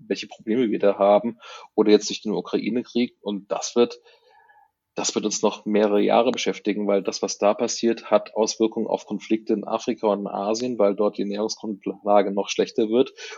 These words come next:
Und das erzeugt nochmal einen großen Migrationsdruck. Also da können wir uns die nächsten zwei bis fünf Jahre darauf einstellen, dass da mehr Menschen kommen werden.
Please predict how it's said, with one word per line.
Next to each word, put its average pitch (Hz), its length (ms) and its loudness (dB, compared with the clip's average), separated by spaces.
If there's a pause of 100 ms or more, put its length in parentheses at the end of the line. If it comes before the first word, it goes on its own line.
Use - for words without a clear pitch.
(240)
Und 107 220 -10
das - 300 0
erzeugt 107 460 2
nochmal 107 220 0
einen 107 60 -6
großen 107 320 -2
Migrationsdruck. 107 880 -2
Also 101 260 -2
da 104 560 0 (180)
können 107 180 -4
wir 110 40 0
uns 110 240 -4
die - 80 -8
nächsten 107 380 -6
zwei 104 320 0
bis - 160 -6
fünf - 280 -10
Jahre 107 240 4
darauf - 280 -6
einstellen, 110 560 0 (420)
dass - 220 -4
da 107 320 6
mehr 104 140 0
Menschen 107 280 -4
kommen 92 240 -6
werden. 95 380 -8